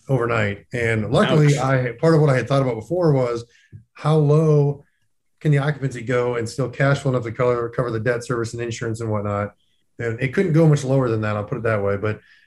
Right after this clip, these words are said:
Speaker 1: I was, you know, they never called me about it. So it wasn't until, like, the tenth or eleventh of Oc-, uh, of the next month that I found out about this. And then I went into kind of, like, you know, I, I kinda got, uh, pretty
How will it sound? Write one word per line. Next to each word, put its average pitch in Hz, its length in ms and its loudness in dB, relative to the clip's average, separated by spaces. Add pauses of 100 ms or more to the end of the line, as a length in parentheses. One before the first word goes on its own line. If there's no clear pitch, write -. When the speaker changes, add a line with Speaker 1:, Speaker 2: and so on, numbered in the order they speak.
(100)
Speaker 1:
I 147 140 2
was, 147 260 2
you 147 80 4
know, 131 100 4
they 151 100 4
never 147 180 4
called 151 340 2
me 127 80 2
about 110 280 -2
it. 107 100 -8
So 123 120 -6
it 123 60 -6
wasn't 139 220 2
until, 131 160 -4
like, 123 100 -2
the 113 80 -8
tenth 127 260 -4
or 123 40 -4
eleventh 120 280 0
of 107 100 -4
Oc-, 107 240 -4
uh, 117 240 -2
of 123 140 -2
the 127 60 0
next 123 220 -2
month 143 260 2
that 123 80 0
I 107 80 0
found 117 340 -2
out 175 140 2
about 123 280 -2
this. 107 360 -8 (340)
And 131 120 2
then 147 120 6
I 151 160 6
went 147 160 6
into 117 200 -2
kind 120 180 -6
of, 107 120 -4
like, 101 320 -4 (440)
you 131 80 0
know, 113 80 2
I, 127 260 0
I 135 40 2
kinda 131 240 0
got, 120 160 0 (840)
uh, 117 560 0 (280)
pretty 175 460 2